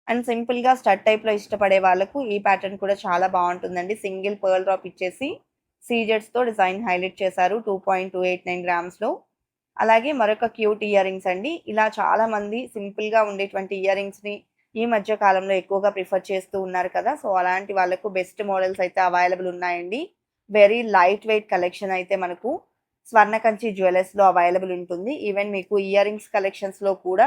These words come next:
మేము వన్ పాయింట్ ఫైవ్ గ్రామ్స్ నుంచి చూపిస్తూ ఉన్నాం, కానీ మీరు స్టోర్ విజిట్ చేస్తే ఇంకా లైట్ వెయిట్‌లో కూడా డిజైన్స్ అయితే ఉంటాయండి. And ఇది one more model, టూ పాయింట్ సిక్స్ ఎయిట్ టూ గ్రామ్స్‌లో అవైలబుల్‌లో ఉందండి. అలాగే మరొక డిజైన్ చూస్తూ ఉన్నాము. ఈ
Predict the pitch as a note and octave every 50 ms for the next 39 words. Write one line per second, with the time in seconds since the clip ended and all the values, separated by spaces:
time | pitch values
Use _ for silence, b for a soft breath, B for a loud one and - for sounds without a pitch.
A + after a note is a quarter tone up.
0 | D4 B3 G3+ G3 G3+ G#3+ A3+ A#3+ A#3+ G3+ G3+ F#3+ G3 G3 - G#3 G#3 G#3 G#3 -
1 | G3+ F#3+ F3+ F3+ F#3+ F#3 F#3 F#3+ F#3 - G3+ G3 F#3+ G3+ G3 G3+ F#3+ - - G3
2 | G3 _ - G3 F#3+ F#3+ F#3 F#3 F#3 F#3+ - - F#3 F3+ G3+ C4+ - - _ _
3 | _ _ _ _ - A#3+ B3 B3 B3+ B3 B3 - B3+ G#3+ G#3+ G#3+ A3 G#3+ A3 G#3
4 | G#3 - G#3+ G3+ G3+ - A3+ A3 A3 G#3 - G3+ G3 F#3 F3 F3+ - - G#3 G3+
5 | - - G3+ G3 - G3+ G#3+ G#3+ G3 F#3 F3+ F#3 F3+ F#3 F#3+ - G3 F3+ F#3+ F#3+
6 | F#3 F3+ F3 F3 F3 - F#3+ F#3 F3+ F3+ F3 F3 F#3 A#3 D#4 A4+ - _ _ _
7 | _ _ _ _ _ _ _ _ _ _ _ _ _ - G#3+ G#3+ G#3+ G#3+ G#3 G3+
8 | G#3+ G#3+ G3+ G3 F#3 F#3+ F#3+ G3 G#3 G#3 G#3 G3 F#3+ F#3 F#3+ A#3+ C4 - A3+ G#3
9 | G#3 G3+ - G#3+ G3+ G3 G3 G3+ G3+ - G#3+ G#3 - - G#3+ G3 G3 G3 A3 G#3
10 | G3 G3 F3+ F3 F3 F#3 - - G#3+ G#3 G3 F3+ F3+ F3 F3+ F#3 F#3 F#3+ G3 F#3+
11 | F#3+ F#3 F#3 F3+ F3+ F3 F3 E3+ F3+ G3 B3+ E4 - _ _ _ _ _ _ _
12 | _ _ _ _ - - G#3 G#3 G#3 G#3+ C4 D4+ C#4 G3 F#3+ G3 - G#3 G3+ G3
13 | G#3 F#3 F#3 G3 G3+ G3+ G3+ F#3+ F#3+ - - G3 G3 F#3+ F#3 F3+ F3+ F#3+ A3+ C#4
14 | C4 G#3+